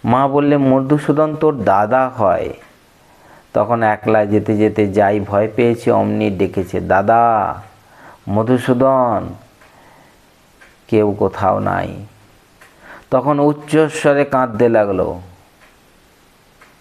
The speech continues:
"কোথায় মধুসূদন? তুমি এসো, আমার বড় ভয় পেয়েছে।" ঠাকুর তখন থাকতে পারলেন না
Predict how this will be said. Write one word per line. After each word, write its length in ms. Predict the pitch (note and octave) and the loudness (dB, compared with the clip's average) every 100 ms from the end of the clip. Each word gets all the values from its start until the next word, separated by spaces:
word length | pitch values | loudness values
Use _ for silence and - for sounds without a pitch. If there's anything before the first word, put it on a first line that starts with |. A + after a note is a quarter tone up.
| _ _ - - - - | _ _ -20 -20 -20 -4
"কোথায় 680 | C3 C3 C#3+ C#3+ D3 D3 C#3+ | -2 -2 0 0 2 2 0
মধুসূদন? 920 | C3 B2+ C3+ C3 C3 B2 A#2+ A2+ G#2+ G2 | 2 2 2 2 0 2 2 2 0 0
তুমি 280 | A2 A2+ | 2 4
এসো, 640 | A2+ A2+ - A2 F#2+ D#2 E2 - _ _ _ _ - - - - | 2 0 0 0 2 -2 -6 -16 _ _ _ _ -20 -20 -16 -4
আমার 320 | G#2+ A2+ A2 | 0 0 2
বড় 280 | G#2 G#2+ G#2+ | 2 2 0
ভয় 380 | G2 F#2+ G#2 G#2 | 0 2 2 2
পেয়েছে।" 580 | G2+ G2+ F#2+ - - - G2 - _ _ _ _ _ - | 0 0 -4 -6 -8 -8 -16 -20 _ _ _ _ _ -8
ঠাকুর 320 | A2 - A2+ | -6 -4 -4
তখন 300 | A2 A#2 A2 | -2 -4 -6
থাকতে 360 | - - - - | -8 -12 -8 -6
পারলেন 400 | - - - - - | -4 -4 -8 -12 -14
না 160 | E2+ | -18